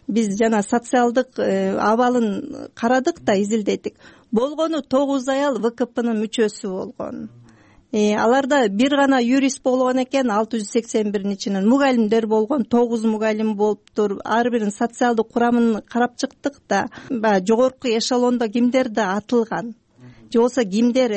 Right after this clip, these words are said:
репрессияланган. Бизди кызыктырган маселе ушул болуп атат да, жаңы сымдарды алып чыгуучу. Поливанов Евгенийди билесиз, э? Манасчы, лингвист, манастануучу.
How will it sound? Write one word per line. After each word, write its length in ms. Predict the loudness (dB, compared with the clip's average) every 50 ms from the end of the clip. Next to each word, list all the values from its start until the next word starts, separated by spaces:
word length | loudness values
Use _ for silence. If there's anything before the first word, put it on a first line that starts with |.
| 0
репрессияланган. 1080 | 0 0 0 0 0 -2 -2 -2 -2 -4 -4 -4 -4 -4 -6 -6 -8 -8 -8 -8 -8 -8
Бизди 300 | -4 -2 -2 -2 0 -2
кызыктырган 580 | -2 -2 -2 -4 -4 -6 -4 -4 -2 -2 0 0
маселе 360 | 0 0 0 0 0 0 0
ушул 240 | 0 0 0 0 2
болуп 160 | 2 2 0 0 0
атат 180 | -2 -4 -4 _ -2
да, 100 | -2 -2
жаңы 300 | 0 2 2 2 2 0
сымдарды 480 | -2 -2 0 0 2 2 0 0 0 0
алып 240 | 0 0 -2 -2 -6
чыгуучу. 720 | -6 -2 -2 -2 -2 -2 _ -6 -2 0 2 2 0 -2 -4 -14 -18 -14 -12 -6 0
Поливанов 600 | 0 2 4 4 4 4 4 4 2 2 2 2
Евгенийди 560 | 0 0 2 2 2 2 2 2 0 0 -2
билесиз, 520 | -4 -2 -4 -4 -4 -6 -6 -10 -8 -4 -2
э? 240 | -2 -2 -2 -4 -6 -10 -16 -10 -4 -2
Манасчы, 840 | 0 0 2 2 0 -2 -2 -6 -8 -6 -2 0 0 2 0 0 0
лингвист, 840 | 0 2 4 4 4 2 2 0 0 0 -2 -4 -10 -14 -18 -20 -20 -20 -20 -12 -4 0 2 2 4 4 2 0
манастануучу. 880 | -2 -4 -4 -2 -2 -2 -2 -4 -6 -8 -8 -6 -4 -4 -4 -4 -6 -8